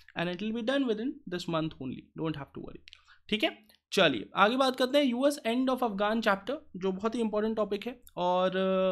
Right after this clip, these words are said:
अ, अफगानिस्तान में पिछले बीस इक्कीस सालों से यूनाइटेड स्टेट्स बैठा हुआ है और क्या हो रहा है, कैसे हो रहा है, क्या आउटकम है, we have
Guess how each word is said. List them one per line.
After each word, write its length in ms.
अ, 60
अफगानिस्तान 760
में 160
पिछले 360
बीस 460
इक्कीस 340
सालों 260
से 220
यूनाइटेड 340
स्टेट्स 320
बैठा 200
हुआ 220
है 60
और 420
क्या 120
हो 260
रहा 140
है, 160
कैसे 300
हो 180
रहा 120
है, 120
क्या 220
आउटकम 400
है, 240
we 80
have 200